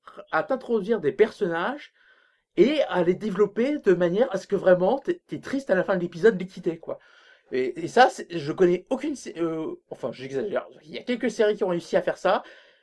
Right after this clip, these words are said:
mais c'est vraiment une série assez unique dans, en son genre, quoi.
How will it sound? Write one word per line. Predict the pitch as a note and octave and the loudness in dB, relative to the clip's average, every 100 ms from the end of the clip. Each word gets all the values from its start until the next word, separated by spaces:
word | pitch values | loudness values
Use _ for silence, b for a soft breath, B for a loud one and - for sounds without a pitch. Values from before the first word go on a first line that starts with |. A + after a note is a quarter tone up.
| b | b
mais | C3 C#3+ D3+ D3+ D3+ D#3 | -10 -8 -8 -10 -8 -8
c'est | D3+ G3 | -4 0
vraiment | E3+ F3+ A3+ B3+ - _ | 2 2 2 0 -4 _
une | F3+ | -8
série | - A3 A3+ - | -6 -6 -6 -4
assez | G3 G3 | -4 -2
unique | A3+ A3+ F#3+ | -4 -2 0
dans, | F#3+ E3+ | 0 -2
en | |
son | E3 F3+ | -8 -4
genre, | D3+ C#3 | -4 -2
quoi. | B2 A#2 | -4 -6